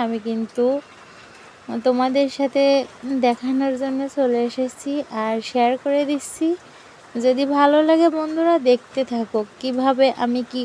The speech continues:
করি। এই কাঁঠালের বীজগুলো আমি কিন্তু রেখে দেব, এই বিচিগুলো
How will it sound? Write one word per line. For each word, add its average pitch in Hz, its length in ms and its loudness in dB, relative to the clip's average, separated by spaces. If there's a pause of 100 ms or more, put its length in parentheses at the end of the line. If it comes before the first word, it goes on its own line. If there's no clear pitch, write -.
করি। 240 320 2 (1120)
এই 269 200 0
কাঁঠালের 277 640 4 (160)
বীজগুলো 240 680 2 (1200)
আমি 254 200 -2
কিন্তু 262 320 -4
রেখে 247 360 2
দেব, 214 200 2 (220)
এই 254 200 2
বিচিগুলো 262 580 -2